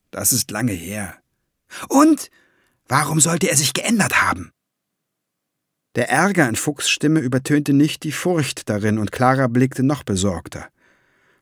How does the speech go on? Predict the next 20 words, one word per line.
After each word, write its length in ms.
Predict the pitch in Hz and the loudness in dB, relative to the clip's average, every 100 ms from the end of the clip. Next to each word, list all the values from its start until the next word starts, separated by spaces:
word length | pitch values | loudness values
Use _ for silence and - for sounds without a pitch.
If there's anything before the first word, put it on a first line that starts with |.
| _ - | _ -2
"Warum 320 | 123 139 147 | 2 4 6
nimmst 260 | 165 - | 4 4
du 40 | 175 | 2
nicht 200 | 156 - | 0 2
wenigstens 500 | 156 190 - 175 - | 2 4 4 2 0
Fuchs 340 | - - - | 0 0 -2
mit?" 340 | 120 - - - _ _ _ _ _ _ _ _ _ _ _ _ | -4 -8 -10 -12 _ _ _ _ _ _ _ _ _ _ _ _
Für 220 | - 135 | 0 2
diesen 240 | 127 147 147 | 4 2 2
Vorschlag 560 | 151 147 131 139 131 | 2 2 4 2 2
strich 300 | - - 131 | -2 -4 -8
ihr 60 | - | -6
die 80 | 117 | -4
Füchsin 420 | - 131 - 123 | -2 0 2 4
nur 140 | 120 | 4
noch 240 | 117 113 - | 2 0 -2
zärtlicher 560 | - 95 82 87 - | -2 -2 -4 -10 -8
um 80 | 87 | -8
die 80 | 85 | -6
Beine. 420 | 90 87 80 | -4 -6 -6